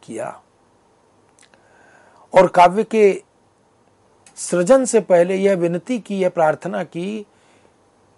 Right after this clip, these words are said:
अपने आराध्य, अपने इष्ट से कि प्रभु आद्योपांत यह रचना निर्विघ्न संपन्न हो, इसके मार्ग में कोई अवरोध ना आए।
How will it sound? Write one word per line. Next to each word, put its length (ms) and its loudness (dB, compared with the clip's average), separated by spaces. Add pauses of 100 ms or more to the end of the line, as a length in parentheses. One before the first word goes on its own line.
(120)
अपने 260 -4
आराध्य, 460 0
अपने 340 -6
इष्ट 220 -12
से 420 -8 (800)
कि 60 0
प्रभु 520 -4
आद्योपांत 1040 2
यह 260 0
रचना 480 -4
निर्विघ्न 520 -6
संपन्न 460 -12
हो, 420 -10 (720)
इसके 240 -12
मार्ग 300 -8
में 180 -12
कोई 180 -6
अवरोध 380 -4
ना 280 -16
आए। 240 -20